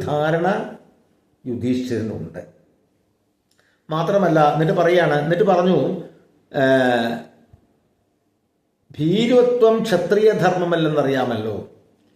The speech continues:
വിളിച്ചാൽ പിന്തിരിയുന്ന എൻ്റെ സ്വഭാവമല്ല. വിധി ബലവത്തരമാണ്, ഞാൻ വിധിവശകതനാണ്,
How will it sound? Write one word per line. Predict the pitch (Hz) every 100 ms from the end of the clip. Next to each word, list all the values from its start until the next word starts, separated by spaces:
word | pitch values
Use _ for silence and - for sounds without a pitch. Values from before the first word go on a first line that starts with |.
| _ _ _ _ 139
വിളിച്ചാൽ | 160 185 185 226 233 233
പിന്തിരിയുന്ന | 208 180 202 240 214 185 190
എൻ്റെ | 190 151 160
സ്വഭാവമല്ല. | - 135 135 131 131 131 120 104 104 - - -
വിധി | 127 147 180 160
ബലവത്തരമാണ്, | 143 151 165 165 147 139 120 110 107 107 -
ഞാൻ | 131 175 185
വിധിവശകതനാണ്, | 147 151 190 170 175 151 139 123 117 104 110